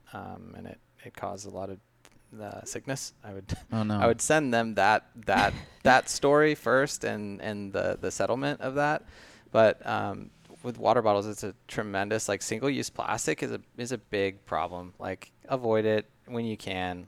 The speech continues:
Speaker 1: Like, I mean, like, even I carry around, like, a, like, a knife, fork, and spoon that are, like, foldable, like a backpacker setup.
Speaker 2: Mm, okay.
Speaker 1: Um, so I, so I don't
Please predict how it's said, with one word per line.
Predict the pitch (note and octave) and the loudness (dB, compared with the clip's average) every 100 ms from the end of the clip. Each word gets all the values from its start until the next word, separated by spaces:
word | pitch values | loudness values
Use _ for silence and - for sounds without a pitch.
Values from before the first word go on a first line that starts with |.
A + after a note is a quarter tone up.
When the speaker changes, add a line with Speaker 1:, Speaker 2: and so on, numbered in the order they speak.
| - | -6
Speaker 1:
Like, | F#2 F2+ - _ - - - - - _ | -4 -6 -10 _ -20 -20 -20 -20 -20 _
I | - | -14
mean, | F#2+ F#2 E2 _ _ _ - | -12 -12 -16 _ _ _ -18
like, | - A2+ G#2 - | -4 -2 -2 -4
even | A#2 G#2 F#2+ - | -4 -4 -6 -6
I | G#2+ | -6
carry | - G2+ F#2+ | -2 -2 0
around, | F2+ F2+ | -2 -6
like, | F2+ F2+ | -6 -6
a, | F2+ E2+ F#2+ G2 - _ | -6 -4 -6 -10 -16 _
like, | G#2 G2 | -14 -8
a | F#2 | -6
knife, | F2 F2 F2 - - _ | -6 -8 -10 -14 -20 _
fork, | - F2+ F2 - - | -14 -8 -8 -8 -14
and | G2 F2+ F2+ | -14 -10 -10
spoon | - F2+ F2 F#2+ | -8 -8 -10 -8
that | F#2+ F2+ | -6 -6
are, | F2+ | -6
like, | F2+ F2 | -6 -10
foldable, | - E2+ F#2 G2 G2 | -8 -6 -2 0 0
like | F#2 F2 | -2 -4
a | E2 E2+ _ | -8 -10 _
backpacker | F#2 F#2 - A2 B2 A#2+ B2 | -2 0 2 2 0 0 -2
setup. | - C3 C#3 D3 | 0 2 4 2
Speaker 2:
Mm, | F2+ - | -4 -12
okay. | A#2 A2+ - | -6 -6 -6
Speaker 1:
Um, | - G2 F#2+ F#2+ G2+ - | -6 -4 -4 -8 -12 -8
so | - G2+ | -4 -2
I, | F#2+ - _ - | -2 -8 _ -12
so | - | -8
I | F#2 | -8
don't | F#2+ G2 | -6 -8